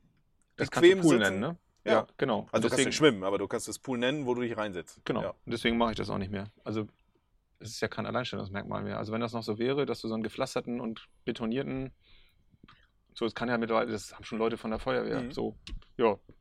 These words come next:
Speaker 2: Ja, Quatsch, ne? Ja. Wie tief darf ein Pool, ähm, im Privatbesitz sein?
Speaker 1: Wie tief der sein
Speaker 2: Ja,
Speaker 1: darf?
Speaker 2: ja.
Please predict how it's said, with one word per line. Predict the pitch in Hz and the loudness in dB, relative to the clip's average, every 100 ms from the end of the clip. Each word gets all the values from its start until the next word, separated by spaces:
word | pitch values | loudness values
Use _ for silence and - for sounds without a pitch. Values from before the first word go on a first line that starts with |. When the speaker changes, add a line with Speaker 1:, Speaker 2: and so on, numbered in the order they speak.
| - | -10
Speaker 2:
Ja, | 101 | -10
Quatsch, | - 104 - - | -8 -10 -10 -14
ne? | 98 _ _ _ - | -18 _ _ _ -12
Ja. | 104 - _ _ _ 123 | -12 -12 _ _ _ -10
Wie | - | -6
tief | 143 | -4
darf | 151 147 | -2 -2
ein | - 123 | -4 -6
Pool, | - 151 165 - | -4 -4 -6 -8
ähm, | 139 131 131 127 123 | -6 -6 -6 -8 -10
im | 123 117 113 110 | -12 -10 -12 -12
Privatbesitz | 120 120 120 127 143 | -10 -10 -8 -10 -12
sein? | 151 208 _ _ _ _ _ _ - | -14 -16 _ _ _ _ _ _ -14
Speaker 1:
Wie | 107 | -10
tief | - 196 - | -2 -4 0
der | 120 | -2
sein | 117 160 147 | 0 -2 0
Speaker 2:
Ja, | |
Speaker 1:
darf? | 110 160 - | 0 -2 -4
Speaker 2:
ja. | 127 | -8